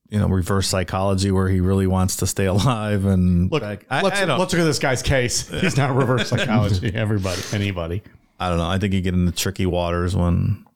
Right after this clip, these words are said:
Speaker 1: the death penalty is dependent on whether the person actually wants it.
Speaker 2: But that's not what I'm asking. I'm
Speaker 1: I know,
Speaker 2: asking
Speaker 1: I know,
Speaker 2: what
Speaker 1: I know what you're asking. Yeah. Like,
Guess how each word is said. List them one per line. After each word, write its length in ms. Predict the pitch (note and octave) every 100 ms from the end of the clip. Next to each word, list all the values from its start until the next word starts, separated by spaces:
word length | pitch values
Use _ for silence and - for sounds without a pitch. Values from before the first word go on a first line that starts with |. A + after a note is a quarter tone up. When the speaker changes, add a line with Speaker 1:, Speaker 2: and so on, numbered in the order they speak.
| _ - -
Speaker 1:
the 100 | -
death 240 | E2+ F2 F2
penalty 320 | F#2 F2 F2
is 100 | E2+
dependent 400 | - E2 F#2 F2
on 140 | F2
whether 200 | F2+ F2+
the 120 | F2 E2+
person 340 | F#2 E2+ F2+
actually 280 | F2+ - F2
wants 420 | E2+ F2+ F#2 -
it. 180 | F2+ F2+ _ _ _ _ _
Speaker 2:
But 100 | F#3
that's 160 | F3 -
not 140 | G3+
what 80 | E3
I'm 100 | B2+
asking. 400 | C3 F3+ - G#2
I'm 60 | A2
Speaker 1:
I 20 |
know, 80 | C#4
Speaker 2:
asking 200 | C#4+ C#4+
Speaker 1:
I 20 |
know, 80 | C4+
Speaker 2:
what 100 | A#3
Speaker 1:
I 40 |
know 100 | A#3+
what 180 | D#3+ -
you're 100 | E3
asking. 260 | - - -
Yeah. 140 | F2+
Like, 140 | F2